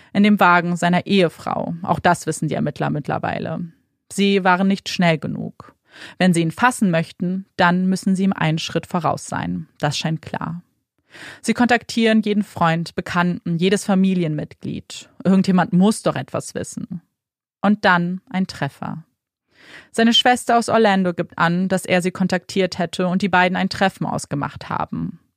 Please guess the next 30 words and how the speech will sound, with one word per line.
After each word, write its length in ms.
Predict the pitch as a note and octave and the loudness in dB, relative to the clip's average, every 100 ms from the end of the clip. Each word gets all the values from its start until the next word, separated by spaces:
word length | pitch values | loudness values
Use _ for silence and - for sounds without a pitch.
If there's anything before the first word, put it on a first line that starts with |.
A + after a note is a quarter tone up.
| _ | _
Sie 120 | - | 0
nennt 220 | F#3 F#3 | 2 2
das 180 | F#3+ - | 0 -2
Restaurant, 720 | F3 - E3+ F3+ F3+ F#3 F3+ | -2 0 -2 2 2 0 -2
die 80 | F#3+ | -4
Uhrzeit 580 | E3+ F3 - F3 E3 E3+ - - - - | 0 0 0 0 0 -2 -12 -20 -20 -16
und 500 | - G#3 G#3 G#3+ - - | -2 2 2 0 -6 -8
ein 200 | - G#3 | 0 0
Plan 340 | - D#3+ C#3 D#3 | 0 -2 -2 -4
wird 180 | D3+ | -10
geschmiedet. 840 | - - - - - - - - - _ _ _ _ | -12 -12 -8 -8 -8 -12 -14 -20 -20 _ _ _ _
Ein 140 | F#3+ G3+ | 2 2
Mitarbeiter 480 | G#3+ G#3 F3+ F#3 | 2 2 2 0
des 160 | F3+ F3 | -2 -2
F 200 | F3 - | -4 -4
B 140 | F3 | -2
I 280 | E3 F3 F3 - - - | 2 2 2 -4 -20 -4
soll 180 | F#3+ F#3+ | 0 0
sich 160 | F#3+ | 0
in 100 | G3 | -2
Orlando 400 | G3 G3 E3+ E3 | 2 2 2 -2
positionieren, 920 | D#3 F3+ E3+ E3 - F3 E3+ E3+ F#3+ F#3 | -6 -4 -4 -4 -2 0 0 -2 -4 -2
soll 140 | G3+ | 0
das 180 | G3 - | 0 0
Restaurant 460 | G3+ - G3 F#3+ G3 | -2 0 2 2 2
nicht 220 | F#3+ - | 0 -2
aus 140 | F#3 | -4
den 140 | G3 F#3 | -2 0
Augen 320 | F3+ E3+ D#3+ | 2 0 -2
lassen. 540 | - D3 - F3 E3+ | -6 -8 -8 -8 -10